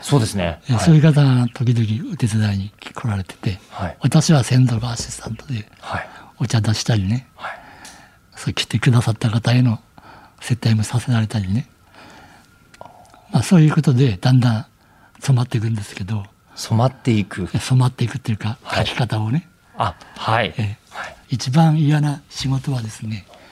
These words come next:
Speaker 2: 仕事っていうか、役目はね、先生が、「十五分だけ寝かせてください」。もう夜中ですよ。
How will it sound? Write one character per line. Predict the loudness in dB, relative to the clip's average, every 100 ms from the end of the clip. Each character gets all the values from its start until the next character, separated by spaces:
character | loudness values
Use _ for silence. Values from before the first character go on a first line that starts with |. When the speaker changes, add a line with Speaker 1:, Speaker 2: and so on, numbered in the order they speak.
| -14
Speaker 2:
仕 | -4 0
事 | 0 -2
っ |
て | -4 -4
い |
う | -4
か、 | -4 -8 -14 -20 -20 _ _ -20 -20 -18 -4
役 | -2 0
目 | 2 0
は | 0
ね、 | -4 -8 _ _ -20 -20 -20 -20 _ _ _ -20 _
先 | 0 0 2
生 | 2
が、 | 0 -4 -10 _ _ -20 _ _ _ _
「十 | 2 6 8
五 | 8
分 | 8 10
だ | 10
け | 8 8 6 4 -2
寝 | 0 2 2
か | 2 0
せ | 0
て | -6
く | -8
だ | -12
さ | -14
い」。 | -20 -20 -20 -18 -16 -14 -14 -14 -14 -18 -20 -18 -12 -2 2
も |
う | 6
夜 | 6
中 | 8 8
で | 4
す | 2
よ。 | -6